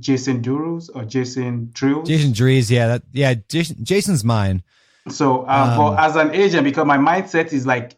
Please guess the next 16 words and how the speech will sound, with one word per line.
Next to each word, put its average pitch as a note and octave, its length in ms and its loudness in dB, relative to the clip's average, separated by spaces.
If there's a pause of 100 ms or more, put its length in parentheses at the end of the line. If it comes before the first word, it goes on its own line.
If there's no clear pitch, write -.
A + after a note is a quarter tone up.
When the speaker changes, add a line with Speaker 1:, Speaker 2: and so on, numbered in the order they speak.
Speaker 1:
divided, B2 720 -2
right? A#2+ 400 -4 (100)
I B2+ 120 -6
wanna D#3+ 260 0
be C3 240 -2
very C#3 360 -2
good, C#3 420 -2
you C#3 100 -6
know, A#2 160 -4
performing C#3 640 -4 (240)
as A#2 240 -6
an A#2 140 -2
individual, C#3 800 -4 (240)
and B2+ 160 0
I C3+ 60 0
wanna, D3 340 0